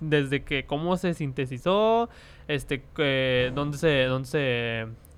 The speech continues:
cómo se vende más, todo, todo ese tipo de cosas, los efectos, cómo se mide, todo eso,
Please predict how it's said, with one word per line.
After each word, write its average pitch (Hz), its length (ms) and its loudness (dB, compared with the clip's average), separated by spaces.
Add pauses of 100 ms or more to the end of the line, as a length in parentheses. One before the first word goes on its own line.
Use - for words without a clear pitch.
(160)
cómo 135 160 -6
se 151 80 -2
vende 135 260 2
más, 165 540 6
todo, 202 160 -4
todo 208 140 -4
ese 220 100 -2
tipo 233 240 -4
de 233 60 -6
cosas, 190 100 0
los 160 160 2
efectos, 180 920 2
cómo 160 220 -2
se 131 180 -2
mide, 170 260 -2
todo 190 240 -2
eso, 208 240 -2